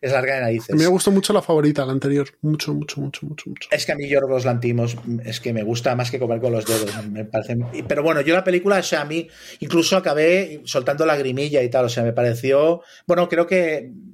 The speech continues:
Speaker 1: como mínimo a nivel de diseño de producción, eh, en los Oscars va a estar ahí,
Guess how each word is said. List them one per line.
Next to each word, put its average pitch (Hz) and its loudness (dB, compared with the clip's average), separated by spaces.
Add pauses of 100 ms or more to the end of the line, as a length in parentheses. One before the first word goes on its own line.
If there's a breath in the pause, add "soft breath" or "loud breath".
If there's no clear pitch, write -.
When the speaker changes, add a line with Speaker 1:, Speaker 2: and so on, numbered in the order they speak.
(640 loud breath)
Speaker 1:
como 151 2
mínimo 196 2
a 175 2
nivel 170 0
de 165 2
diseño 147 -2
de 127 2
producción, 147 0
eh, 120 0
en 120 -2
los 120 -2
Oscars 131 -2
va 120 0
a 107 0
estar 107 -2
ahí, 101 -6